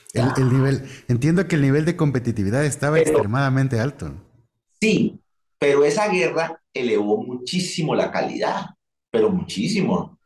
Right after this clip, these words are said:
Speaker 1: Por
Speaker 2: O sea,
Speaker 1: supuesto.
Speaker 2: yo estaba y competía, yo miraba para atrás y yo veía un perro que yo acababa de ver ganar en Europa en una revista, ¿ves?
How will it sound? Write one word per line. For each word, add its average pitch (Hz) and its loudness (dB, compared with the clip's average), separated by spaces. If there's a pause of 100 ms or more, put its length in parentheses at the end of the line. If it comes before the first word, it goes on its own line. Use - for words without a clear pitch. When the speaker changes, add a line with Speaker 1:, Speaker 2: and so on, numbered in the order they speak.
(220)
Speaker 1:
Por 113 0
Speaker 2:
O - 2
sea, 110 0
Speaker 1:
supuesto. 123 -4 (180)
Speaker 2:
yo 147 -2
estaba 160 0
y 160 -2
competía, 147 -2
yo 156 -4
miraba 160 2
para 147 -2
atrás 107 -6
y 147 -8
yo 143 2
veía 147 0 (360)
un 123 -10
perro 151 2
que - 0
yo 104 2
acababa 139 0
de 107 0
ver 110 0
ganar 131 -2
en 139 -6
Europa 107 -2
en 127 -10
una 135 -8
revista, - -4 (880)
¿ves? - -2